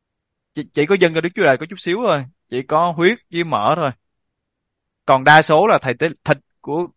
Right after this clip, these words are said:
của con sinh tế được ban cho thầy tế lễ. Nghe con người được hưởng phần lớn. Còn ở đây từ của, của lễ thiêu á, thì con người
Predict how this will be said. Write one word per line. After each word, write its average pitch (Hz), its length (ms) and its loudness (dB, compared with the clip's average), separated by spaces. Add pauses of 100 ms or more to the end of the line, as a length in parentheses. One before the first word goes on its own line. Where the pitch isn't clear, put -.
của 127 180 -6
con 156 140 0
sinh 143 160 -10
tế 165 340 2 (380)
được 139 220 -8 (200)
ban 143 220 2
cho 135 80 0
thầy 120 160 0
tế 156 120 -2
lễ. 127 300 2 (1000)
Nghe 196 140 0 (100)
con 156 240 4
người 131 180 2
được 123 180 -2
hưởng 135 260 -4 (440)
phần 127 140 -4
lớn. 147 240 6 (1120)
Còn 147 220 4
ở 180 60 -6
đây 175 160 6
từ 147 120 -4
của, 151 240 0
của 151 160 -2
lễ 156 140 4
thiêu 175 280 4
á, 190 180 2 (140)
thì 135 140 -12
con 151 280 -2
người 135 480 -4